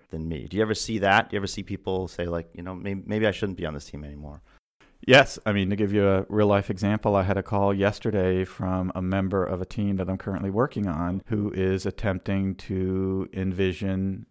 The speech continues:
Speaker 2: his or her future. And he or she is not sure if this team and where they are in the organization, they're one of the longer serving people. And so tenure has an influence on where you fall, and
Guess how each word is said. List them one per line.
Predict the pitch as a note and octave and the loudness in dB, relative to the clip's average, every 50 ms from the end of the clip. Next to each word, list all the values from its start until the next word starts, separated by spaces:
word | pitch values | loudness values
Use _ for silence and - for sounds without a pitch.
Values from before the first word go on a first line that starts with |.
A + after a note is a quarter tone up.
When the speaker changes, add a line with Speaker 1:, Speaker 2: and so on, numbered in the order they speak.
| _ - | _ -18
Speaker 2:
his | - - G2 F#2+ | -10 -6 -4 -4
or | F#2+ | -2
her | F2 A2 G#2+ | -2 -2 -2
future. | G2+ - B2 C3 D#3+ - - - - - - - _ _ _ _ _ _ _ - | -2 0 -2 -2 -2 -4 -6 -10 -10 -12 -20 -20 _ _ _ _ _ _ _ -8
And | - G2 F#2+ F#2 F2+ F2+ F#2 F2+ F#2 - | -4 -4 -2 0 0 -2 -2 -4 -4 -6
he | - G#2+ G2+ | -4 -2 -2
or | G2 | -2
she | F#2 - A2 G2+ | -2 0 0 0
is | F#2+ F#2+ F2+ G2 | 2 2 0 0
not | G2 F#2+ F#2+ - | -2 -2 -2 -4
sure | - - - F#2+ G2 F#2+ F#2+ G2 | -6 -6 -4 -2 0 0 0 0
if | F#2+ F2+ F#2+ F2+ - | 0 -2 -4 -6 -4
this | - G#2 F#2 - - - - _ _ | -4 -6 -6 -6 -10 -16 -20 _ _
team | - - A2 G2+ G2 G2+ G2+ G#2+ A2 - | -8 -4 -2 -2 0 -2 -2 -2 -4 -4
and | - F#2 F#2 F#2 F#2 F2+ F#2 F2+ - - _ _ _ | -4 -4 -4 -2 -2 -4 -6 -6 -10 -16 _ _ _
where | - G#2+ G#2+ G#2+ G#2 | -2 2 2 4 4
they | G2+ G2 F#2+ | 4 4 4
are | F#2+ F#2+ A2 A#2+ B2 | 6 6 6 4 4
in | A#2 | 4
the | G#2+ G2+ | 2 2
organization, | F#2 F2+ F2+ F#2+ F2+ F2 E2+ D#2 F2+ F2 F2 - - G2+ G2 G2 G2+ G#2 - | 0 0 0 -2 -2 -4 -2 -2 -2 -2 -2 -4 -4 -4 -2 -2 -2 -4 -2
they're | - F#2+ | -4 -4
one | F#2+ G2 F#2+ F#2+ | -2 -2 -2 -2
of | F#2+ F2+ | -2 -2
the | F#2 | -2
longer | F#2 F2+ F#2 F#2+ F#2+ - G2 | -4 -4 -4 -4 -4 -4 -6
serving | F#2 - - G#2+ F#2+ F#2+ F#2 G2+ F#2+ F#2+ | -8 -6 -4 -4 -4 -2 -2 -4 -6 -6
people. | - - G2 F#2 - - G2+ G#2+ D3 - - - _ - - _ _ - | -6 -6 -8 -8 -4 -2 -2 -2 -2 -2 -6 -14 _ -20 -20 _ _ -12
And | - | -8
so | - A2 G2 | -6 -6 -6
tenure | - - - G#2 G2+ G2+ G#2 G2+ G2+ G2 | -6 -6 -4 -2 -2 0 0 0 -2 -2
has | F#2+ F#2+ F#2 F#2 F2+ G2+ | -2 -2 -2 -2 -2 -4
an | F#2+ | -4
influence | F#2+ G2 G2+ - - G2+ G2 F#2+ G2 G2 G2 - - | -2 -4 -4 -4 -4 -4 -2 -2 -2 -2 -4 -4 -6
on | F#2+ F#2 F#2 F#2+ | -6 -6 -4 -4
where | F#2+ F#2 F#2+ | -4 -2 -2
you | F#2+ F#2+ F#2+ | -2 -4 -4
fall, | - - - F#2+ F#2 F#2 F#2 F#2+ G2 G#2 G#2 | -6 -6 -4 -2 -2 0 0 0 -2 -2 -2
and | F#2+ F2+ F#2 | -4 -6 -8